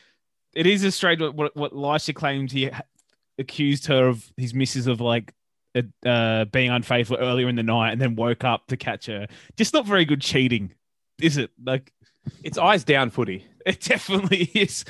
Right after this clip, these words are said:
Speaker 1: That's my concern with, with Adam Elliott. Actually, actually, you sit him down, like, "Look, mate,
Speaker 2: Awareness.
Speaker 1: we just wanna see better, just bit of peripheral vision, mate. Bit, <laughs> just open up your vision, mate. We want you to see the whole field.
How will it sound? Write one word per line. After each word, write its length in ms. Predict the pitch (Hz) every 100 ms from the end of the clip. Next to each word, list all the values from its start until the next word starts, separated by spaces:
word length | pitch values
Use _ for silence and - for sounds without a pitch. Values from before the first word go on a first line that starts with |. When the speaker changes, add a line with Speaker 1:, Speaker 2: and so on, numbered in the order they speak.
| 165 -
Speaker 1:
That's 200 | 190 254
my 140 | 247
concern 360 | 233 185 - 180
with, 180 | 175 160
with 320 | 135 151 139
Adam 240 | 143 151 143
Elliott. 240 | 139 143 127
Actually, 140 | - -
actually, 280 | 127 - 127
you 40 |
sit 160 | - 202
him 100 | 165
down, 180 | 151
like, 80 | 147
"Look, 80 | 165
mate, 60 | 147
Speaker 2:
Awareness. 600 | 151 151 131 98 - - -
Speaker 1:
we 100 | 170
just 100 | 190
wanna 140 | 226
see 140 | 226 208
better, 220 | 175 165
just 240 | 160 160
bit 140 | 190 190
of 100 | 185
peripheral 440 | 170 170 170 147
vision, 320 | 139 143 143
mate. 140 | 127 117 -
Bit, 100 | 932 - -
<laughs> 220 | _ -
just 140 | 147 -
open 260 | 175 175
up 60 | 185
your 80 | 147
vision, 260 | 143 135 135
mate. 180 | 120 127
We 40 |
want 120 | 151
you 80 | 165
to 60 | 160
see 180 | 180 160
the 100 | 151
whole 200 | 156 151
field. 480 | - 139 131 98